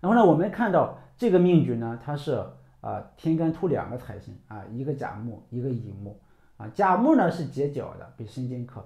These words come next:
乙木呢是被泄的啊，而且呢还有劫财啊来夺财啊。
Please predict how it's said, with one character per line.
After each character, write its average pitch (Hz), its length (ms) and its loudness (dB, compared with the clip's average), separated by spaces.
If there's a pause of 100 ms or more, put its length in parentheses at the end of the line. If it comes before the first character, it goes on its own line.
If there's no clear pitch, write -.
乙 135 240 -4
木 196 220 0
呢 139 140 -2
是 139 160 -8
被 135 180 -6
泄 - 380 -2
的 170 200 0 (380)
啊， 113 160 -16
而 180 100 -2
且 180 100 0
呢 139 140 0
还 135 200 -8
有 143 160 -2
劫 127 300 -8
财 - 360 -12 (360)
啊 90 160 -6
来 92 200 -6
夺 110 300 -6
财 - 340 -12 (380)
啊。 104 240 -4